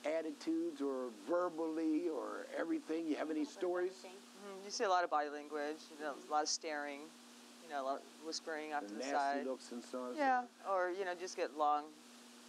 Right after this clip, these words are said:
Speaker 3: You know, people will look at you for,
Speaker 1: You have
Speaker 3: you know,
Speaker 1: any
Speaker 3: kind of look up at
Speaker 1: incidents
Speaker 3: you
Speaker 1: you can
Speaker 3: down.
Speaker 1: tell us about?
Speaker 3: Wow.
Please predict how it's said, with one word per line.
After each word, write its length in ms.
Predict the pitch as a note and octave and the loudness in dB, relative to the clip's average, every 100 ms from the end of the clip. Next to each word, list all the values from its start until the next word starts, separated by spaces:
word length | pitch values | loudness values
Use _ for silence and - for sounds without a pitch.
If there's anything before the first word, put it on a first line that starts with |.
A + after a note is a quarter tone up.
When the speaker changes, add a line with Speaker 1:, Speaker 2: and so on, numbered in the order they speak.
| - - - - | -18 -18 -16 -14
Speaker 3:
You 80 | |
know, 60 | D#3+ - | -14 -12
people 360 | G3 D#3+ D3+ C#3 D3 | -4 -2 -2 -4 -4
will 100 | D3+ | -4
look 140 | D3 | -4
at 60 | - - | -8 -12
you 100 | D3+ - | -12 -8
for, 140 | - | 0
Speaker 1:
You 100 | C3+ | 2
have 200 | C#3 F3 | 4 2
Speaker 3:
you 60 | D#3+ | 2
know, 60 | D3+ | 0
Speaker 1:
any 100 | D#3 | 0
Speaker 3:
kind 160 | E3 | 0
of 180 | F#3 D#3+ | -2 -2
look 120 | D#3 | -2
up 60 | E3 | 0
at 40 | E3+ | 0
Speaker 1:
incidents 100 | D#3 | 0
Speaker 3:
you 80 | E3 | 0
Speaker 1:
you 60 | D3 | 0
can 100 | D3+ | 0
Speaker 3:
down. 100 | C#3 | 2
Speaker 1:
tell 180 | D#3+ D#3+ | 2 0
us 120 | D3 | -2
about? 280 | D3 D#3+ E3+ - - - - - - - - | -2 -4 -6 -12 -18 -18 -18 -18 -18 -18 -4
Speaker 3:
Wow. 360 | D#3 F3 F3 D3+ | 2 4 6 2